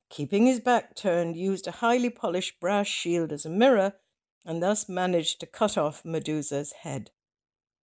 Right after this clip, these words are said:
So there you have it, if you're eager to know the thrill of stars zooming and plunging in the skies above you, find a spot with no light pollution this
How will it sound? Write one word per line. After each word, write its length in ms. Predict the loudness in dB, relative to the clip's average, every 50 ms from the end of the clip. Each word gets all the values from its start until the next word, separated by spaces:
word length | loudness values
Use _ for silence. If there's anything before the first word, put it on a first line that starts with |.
| _ _ _ _ _ _ _ _ _ _ _ _ _ _ _ _ _ _
So 160 | -12 -6 0
there 140 | 2 4 4
you 180 | 4 4 4 4
have 200 | 2 0 0 0
it, 220 | -4 -6 -6 -12 _ _ _ _ _ _ _ _ _ _ -14
if 140 | -12 -4 2
you're 180 | 2 2 2 4
eager 360 | 2 4 4 4 2 0 0 0
to 140 | 0 -2
know 220 | 0 2 2 0 0
the 140 | -2 -4 -6
thrill 440 | -6 -4 0 4 4 4 4 4
of 100 | 0 -4
stars 600 | -6 -8 -6 -2 0 2 2 2 2 -2 -4 -10 _ _ _ _ _ _ _ _ -12 -6
zooming 600 | 0 2 4 6 6 6 4 4 2 0 -2 -4
and 160 | -6 -6 -8 _ -2
plunging 420 | 2 2 4 4 2 2 0 -2
in 120 | -2 -4 -6
the 80 | -6
skies 400 | -8 -4 -2 0 2 2 0 -2
above 280 | -2 0 0 0 0 0
you, 220 | 0 -2 -2 -2 _ _ _ _ _ _ _ _ _ _ _ _ _ _ _ _
find 280 | -2 0 2 2 2 0
a 60 | 0
spot 460 | -2 -2 0 2 4 4 4 2 -4 -10
with 120 | -10 -8 -6
no 200 | -2 0 0 2
light 360 | 2 2 2 2 0 -2 -6 _
pollution 500 | -6 -2 -2 -2 -2 -2 -6 -8 -6 -6
this 200 | -6 -6 -8 -8